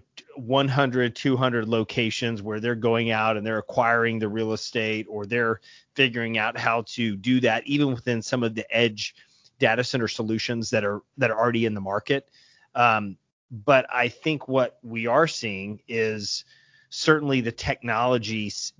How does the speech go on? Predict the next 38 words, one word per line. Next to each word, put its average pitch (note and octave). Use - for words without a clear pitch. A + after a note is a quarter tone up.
being A#2+
set A2
up B2
for G#2+
that, F#2
you A#2+
know, G#2
things A2
like G#2
five G#2+
G A#2
and, G2+
you B2
know, A2
some A#2
other A2
things A2
that G#2+
maybe A2+
make C3+
sense C#3
to A#2+
talk C#3
about B2+
on, C3
like, C3
another B2
podcast A#2+
or A#2
episode. B2+
But, A2+
um, A#2+
I C3+
think C#3+
it's B2+
those C3+
type C3+
of A2